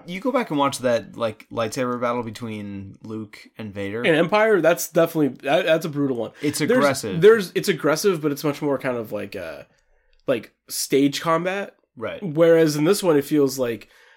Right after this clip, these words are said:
Speaker 2: I haven't watched too much Game of Thrones, but I kind of imagine almost like that's what, like, the sword fight scenes looks like, where people are, like, kind of swinging it around and, like,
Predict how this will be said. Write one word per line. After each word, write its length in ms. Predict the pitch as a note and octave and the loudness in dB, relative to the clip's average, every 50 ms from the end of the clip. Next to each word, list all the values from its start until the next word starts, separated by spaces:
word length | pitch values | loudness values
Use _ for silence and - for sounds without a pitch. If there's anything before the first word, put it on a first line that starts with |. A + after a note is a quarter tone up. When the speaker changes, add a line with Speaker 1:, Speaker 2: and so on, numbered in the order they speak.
| _ _ | _ _
Speaker 2:
I 120 | - - | -4 -2
haven't 220 | D3 F3 E3 D3 C3+ | 0 2 2 2 2
watched 280 | C3+ C3+ C3 - - | 2 0 0 -2 -4
too 60 | - C3 | -6 -6
much 120 | A2 A2 | -6 -4
Game 140 | B2+ A#2 A2 | -6 -6 -6
of 80 | A2 - | -6 -8
Thrones, 340 | - A2 G#2+ G#2+ G#2+ G#2+ | -8 -8 -8 -8 -10 -8
but 100 | - A2 | -8 -6
I 40 | A2 | -6
kind 180 | A2+ E3 G3 G#3 G#3 | -2 0 4 4 4
of 80 | F#3 | 4
imagine 380 | D#3+ D3+ D3+ D3 C#3+ C3+ C#3 C3+ | 4 4 4 4 4 2 2 -2
almost 220 | B2 B2 A#2+ - | -2 -2 -4 -4
like 120 | B2+ A2+ - | -6 -6 -4
that's 180 | A2+ A2 - | -6 -8 -8
what, 120 | - A2 G#2 | -10 -12 -12
like, 140 | G#2 G#2+ | -12 -14
the 60 | - A2 | -12 -14
sword 260 | - - G#2 G2+ G#2 | -12 -10 -10 -12 -10
fight 200 | - A2+ A2 G#2+ | -10 -10 -10 -10
scenes 180 | - A2+ A2 A2 | -10 -14 -12 -14
looks 120 | A2 - - | -16 -12 -10
like, 180 | A2+ G#2 G#2+ | -10 -10 -10
where 80 | - G#2+ | -12 -8
people 200 | - D#3 C#3+ C3+ | -8 -6 -4 -4
are, 40 | B2 | -6
like, 200 | A#2+ G#2 F#2+ - _ - _ _ - - _ - | -6 -8 -10 -14 _ -20 _ _ -20 -20 _ -10
kind 160 | - E3+ - | -8 -8 -6
of 60 | - | -6
swinging 460 | - - - - F3+ F3+ F#3 F3 E3 E3 | -6 -6 -6 -4 -2 -2 0 0 0 0
it 80 | D#3 | 0
around 680 | C#3+ C#3 C#3 C#3+ C#3+ D3 C#3+ C#3+ C#3+ C#3+ C#3+ C#3+ C#3 B2+ | 0 0 0 0 0 2 0 0 0 0 0 0 -2 -4
and, 120 | B2 A#2+ | -6 -6
like, 360 | A#2 A2+ A2+ A2+ G#2+ - - | -8 -8 -8 -8 -10 -14 -20